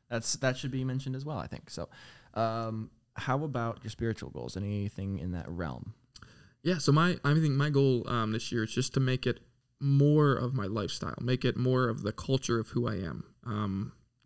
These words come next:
Speaker 2: I
Speaker 1: Like
Speaker 2: think
Speaker 1: what, your culture?
Speaker 2: just the, the idea of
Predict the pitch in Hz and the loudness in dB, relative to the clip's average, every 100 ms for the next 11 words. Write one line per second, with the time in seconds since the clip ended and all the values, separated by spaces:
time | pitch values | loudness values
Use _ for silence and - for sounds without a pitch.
0 | - 127 135 123 95 90 - 90 - - | -8 -2 0 0 0 -6 -8 -10 -10 -10
1 | - 131 - _ _ 143 135 - 143 135 | -8 -10 -10 _ _ 6 6 6 6 8
2 | 135 135 127 131 135 139 131 113 110 120 | 8 8 8 8 8 8 6 2 0 -4